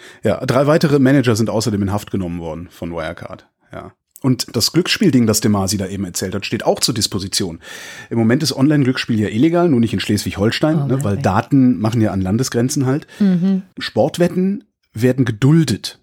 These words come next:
Speaker 1: im Moment. Darum kannst du online Sportwetten machen. Es wird, ne, das sind, die Bundesländer sind dafür zuständig, die dulden das jetzt halt. Zweitausendeinundzwanzig soll's einen neuen Staatsvertrag geben zwischen den Bundesländern. Ähm, damit wäre dieser Scheiß dann auch insgesamt einigermaßen legalisiert. Und bis dahin hätten ein paar Länder gerne, dass die Duldung auf Online-Casinos ausgeweitet wird.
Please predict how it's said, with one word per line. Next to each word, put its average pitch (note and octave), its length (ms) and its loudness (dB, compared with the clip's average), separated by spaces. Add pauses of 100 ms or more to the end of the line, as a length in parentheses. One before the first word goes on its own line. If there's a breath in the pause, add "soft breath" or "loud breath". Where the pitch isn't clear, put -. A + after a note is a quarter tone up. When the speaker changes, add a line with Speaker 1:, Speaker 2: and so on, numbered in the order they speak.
(120)
Speaker 1:
im F2 100 -8
Moment. D2+ 260 -8
Darum F#2 160 -2
kannst B2 200 0
du A2+ 60 2
online B2 260 2
Sportwetten - 540 -2
machen. C#2 160 -10
Es F2+ 140 -8
wird, - 180 -10
ne, C#3 140 -2
das - 140 -6
sind, G#2+ 200 0
die G2+ 60 -2
Bundesländer B2 420 4
sind A2+ 160 0
dafür F2+ 180 0
zuständig, F3 640 -2
die A2+ 240 -10
dulden A2+ 340 4
das D2+ 200 -4
jetzt - 180 -10
halt. - 320 -12
Zweitausendeinundzwanzig A2+ 1040 2
soll's B2 180 2
einen A2+ 80 4
neuen G#2 160 2
Staatsvertrag - 580 -2
geben F3 360 0
zwischen A#2 220 -4
den C3 100 -2
Bundesländern. D#3+ 600 -4
Ähm, A2 300 -2 (640 loud breath)
damit A#2 440 0
wäre C#3 100 4
dieser A#2+ 200 2
Scheiß B2+ 340 2
dann A2+ 200 2
auch - 220 -6
insgesamt C#3+ 720 -2 (160)
einigermaßen C#3+ 600 -2
legalisiert. D3 460 -6
Und B2 80 0
bis A2 140 0
dahin A#2+ 180 4
hätten C#3+ 260 2
ein B2 60 2
paar D#3 220 2
Länder A#2 280 4
gerne, B2 220 2
dass B2+ 140 0
die A2 160 -4
Duldung D3 300 2
auf A#2+ 180 -6
Online-Casinos B2+ 800 2
ausgeweitet F#2+ 880 -2
wird. A#2+ 160 -2